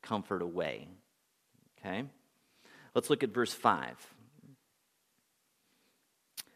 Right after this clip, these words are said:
It says, "For just as we share abundantly in the sufferings of Christ,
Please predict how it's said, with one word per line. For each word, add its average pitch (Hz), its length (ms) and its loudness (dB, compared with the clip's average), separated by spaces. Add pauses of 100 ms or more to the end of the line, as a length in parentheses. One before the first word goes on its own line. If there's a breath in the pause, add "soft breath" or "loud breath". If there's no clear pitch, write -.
It 123 60 -2
says, 143 220 10
"For 139 140 4
just 180 340 2
as 127 200 2
we 139 260 2
share 139 420 6
abundantly 113 880 2
in 107 140 0
the 101 80 0
sufferings 113 720 0
of 90 140 -10
Christ, - 720 -4